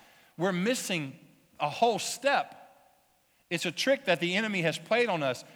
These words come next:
that the Holy Spirit doesn't matter, that you actually have everything that you need to just go on ahead and be sinless. And that's why when we're not sinless, what do we feel?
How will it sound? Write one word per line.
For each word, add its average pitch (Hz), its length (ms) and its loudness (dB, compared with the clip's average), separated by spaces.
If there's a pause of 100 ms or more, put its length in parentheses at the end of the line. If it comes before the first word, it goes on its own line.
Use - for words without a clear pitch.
(140)
that 160 160 2
the 165 80 -2
Holy 208 240 -2
Spirit 214 340 -6
doesn't 156 260 -4
matter, 180 280 0
that 147 120 -6
you 202 180 -2
actually 180 340 -2
have 165 180 2
everything 170 340 -4
that 147 100 -4
you 190 280 -4
need 175 600 0 (400)
to 156 100 -4
just 156 200 -2
go 175 160 4
on 175 100 0
ahead 165 340 0
and 139 180 -6
be 185 140 -2
sinless. 190 680 -4 (1200)
And 180 140 0
that's 240 180 2
why 214 160 4
when 165 280 0
we're 156 140 2
not 185 360 -2
sinless, 151 580 -6 (320)
what 196 140 4
do 208 80 -2
we 196 140 -2
feel? 165 420 -2